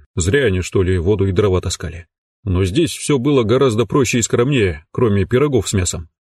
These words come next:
На стол выставили кашу, да поднесли всем по кружке кваса. Ни тебе старых медов, ни зелена вина. Мёд, которым поили богатырей в сказках, Ярослав так до сих пор и не видел.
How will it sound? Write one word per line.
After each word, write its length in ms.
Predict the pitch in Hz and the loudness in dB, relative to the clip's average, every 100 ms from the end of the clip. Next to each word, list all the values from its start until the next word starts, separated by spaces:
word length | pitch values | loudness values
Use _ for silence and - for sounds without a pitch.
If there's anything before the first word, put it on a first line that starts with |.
| _ _ | _ _
На 220 | 92 92 | -2 0
стол 280 | 95 151 104 | 0 0 2
выставили 420 | 113 - 110 104 | 0 0 0 0
кашу, 460 | 101 165 123 90 78 _ _ | 2 0 0 -4 -6 _ _
да 180 | - 101 | -2 0
поднесли 500 | 123 135 190 - 190 | 2 0 0 0 0
всем 220 | 139 165 | 2 0
по 120 | 139 151 | 0 0
кружке 340 | 156 151 156 | 0 0 0
кваса. 380 | - 143 - - _ _ | 0 0 -2 -10 _ _
Ни 200 | 98 107 | 0 2
тебе 340 | 131 143 160 123 | 2 2 2 0
старых 440 | - 165 143 - | 0 2 2 2
медов, 540 | 98 143 175 165 - - _ _ | 0 4 4 2 0 -12 _ _
ни 160 | 113 | 0
зелена 380 | 147 160 175 165 | 2 2 2 2
вина. 340 | 123 120 90 - _ _ _ - | 2 2 0 -4 _ _ _ -4
Мёд, 360 | 87 104 160 | 0 2 2
которым 400 | - 131 151 131 | 0 0 2 2
поили 300 | 117 143 147 | 2 2 2
богатырей 500 | 110 113 135 170 196 | 2 2 0 0 0
в 60 | 135 | 0
сказках, 600 | - 113 - 90 - - | 0 -2 -2 -6 -8 -8
Ярослав 560 | 98 95 120 - 147 - | 0 2 2 2 0 0
так 200 | 139 98 | -2 0
до 80 | 120 | 0
сих 200 | 139 - | -2 0
пор 180 | 131 | 0
и 60 | 127 | 2
не 140 | 135 | 2
видел. 320 | 123 90 85 | 0 -2 -6